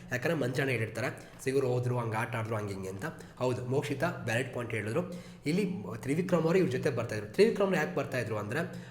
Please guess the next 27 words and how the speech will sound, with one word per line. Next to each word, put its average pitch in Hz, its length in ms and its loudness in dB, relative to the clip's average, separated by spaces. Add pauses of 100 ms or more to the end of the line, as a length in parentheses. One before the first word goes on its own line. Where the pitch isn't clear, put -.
(100)
ತುಂಬಾ 170 160 4
ಜನ 180 120 4
ಅನ್ಕೊಂಡಿದ್ದಾರೆ 151 520 2
ಅವ್ರು 139 140 0
ಬಕೆಟ್ 123 300 -2
ಹಿಡಿತಿರು 131 300 -2
ಹಾಗೆ 123 160 0
ಹೀಗೆ 120 160 -2
ಅಂತ 117 140 -2
ಕೂಡ 139 180 -2
ತುಂಬಾ 120 220 -2
ಜನ, 117 160 0
ಆಮೇಲೆ 120 520 -4
ಹಿಂದಿಂದೆ 123 340 0
ಹೋಗ್ತಾನೆ 113 360 -2
ಅಂತೆಲ್ಲ 110 360 -4
ಬರ್ತಿತ್ತು. 110 340 -4 (380)
But 143 100 -2
ಕ್ಲಿಯರ್ 185 580 4
ಆಗಿ 180 160 4
ತ್ರಿವಿಕ್ರಮ್ 156 500 0
ಅವ್ರದ್ದು 147 260 0
ಒಂದು 127 120 0
ಪ್ಲಾನ್ 127 280 -2
ಇತ್ತು, 120 380 -4
ಏನಿತ್ತು 113 260 -4
ಅಂದ್ರೆ, 156 380 -4